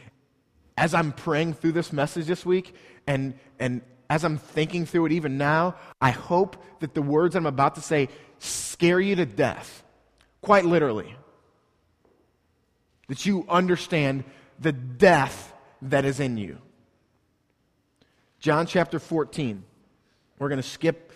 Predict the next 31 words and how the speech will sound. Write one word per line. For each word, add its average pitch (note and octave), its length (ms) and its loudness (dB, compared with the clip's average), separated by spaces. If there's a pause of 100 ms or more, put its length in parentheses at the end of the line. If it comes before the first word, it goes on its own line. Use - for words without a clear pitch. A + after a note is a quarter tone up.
(180)
we're D3 100 -4
gonna C#3 120 -2
read D3 160 -2
several E3+ 260 4
verses D#3+ 300 0
in C#3+ 100 -6
John C#3 220 -2
chapter C3 240 -6
fourteen, C3+ 360 -8
but A#2 120 -4
not A#2+ 200 0
in A#2+ 100 -6
succession. A2 500 -10 (2750)
He C#3 100 -6
says E3 300 2
in D#3 200 -4
John C#3+ 460 0
fourteen D#3 540 -6
fifteen, A#2+ 560 -8 (340)
"If C#3+ 200 -6
you E3+ 140 -2
love F#3+ 420 2
me, B2+ 360 -4 (460)
you D3 200 -4
will F3+ 120 2
keep F3+ 280 -8
my D#3 160 0
commandments." C3+ 800 -6 (1500)
It's - 80 -20
very C#3 260 2
clear. A3 440 -2